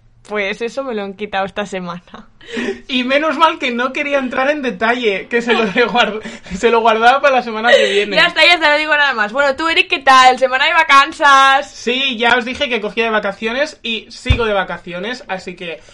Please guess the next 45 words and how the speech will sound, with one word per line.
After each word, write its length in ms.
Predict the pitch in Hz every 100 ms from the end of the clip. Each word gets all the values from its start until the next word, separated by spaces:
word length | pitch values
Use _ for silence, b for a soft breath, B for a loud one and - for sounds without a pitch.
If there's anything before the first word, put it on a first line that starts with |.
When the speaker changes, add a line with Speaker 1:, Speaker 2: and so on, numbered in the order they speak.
| B B
Speaker 2:
guay, 320 | 220 214 175
guay. 280 | 185 180 156 B B
Lo 120 | 240
que 80 | 247
pasa 260 | 240 240 277
que 640 | 240 226 214 208 196 226
es, 200 | 220 -
hoy, 180 | 240 262
por 120 | 247
ejemplo, 260 | 247 254 247
me 120 | 233
pilla 240 | 185 208
un 60 | 190
mal 200 | 175 156
día. 300 | 156 160 160
Hoy 140 | 202 240
Speaker 1:
Sí. 100 | 214
Speaker 2:
tengo 180 | 208
un 80 | 196
día 240 | 196 208 208
girado, 460 | - 175 180 170 -
hace 360 | 196 220 202
mal 180 | 185 175
Speaker 1:
Es 140 | 277 -
que 120 | 320
el 80 | -
Speaker 2:
día, 100 | 302
Speaker 1:
día 160 | 320 339 339 330
no 60 | 277
acompaña. 320 | 269 214 233
Speaker 2:
no 60 | 214
acompaña, 600 | 208 202 208 220 233 247 B B B
así 260 | 208 233
que 80 | 208
hoy 120 | 220
estoy 220 | 240 240
un 120 | 220 214
día 220 | 220 233
así, 520 | 226 - 220 226 233
tristón, 760 | 226 185 180 - 196 202 202 196
cabizbajo, 960 | 196 185 185 180 185 175 - 175 175 175
Speaker 1:
Pues 180 | 359 359
alegría, 440 | 359 349 359 403
Speaker 2:
ansiedad. 440 | 466 440 427 415 233
Speaker 1:
alegría. 480 | 214 214 208 208